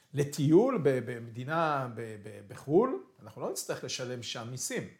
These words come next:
אבל אזרחי אותה מדינה יצטרכו לשלם שם מיסים. או לחילופין, אדם שיש לו אזרחות, נכון להיום, יש לו אזרחות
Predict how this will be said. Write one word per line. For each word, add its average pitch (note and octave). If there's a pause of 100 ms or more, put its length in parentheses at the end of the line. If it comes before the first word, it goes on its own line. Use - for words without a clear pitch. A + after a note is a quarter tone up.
(640)
אבל C3+ (120)
אזרחי B2+
אותה C3+
מדינה G#3+
יצטרכו E3+
לשלם A#2
שם -
מיסים. - (760)
או C#3+
לחילופין, B2+
אדם D3
שיש C3+
לו C3
אזרחות, A#2
נכון D#3
להיום, D3
יש B2+
לו C#3
אזרחות A#2+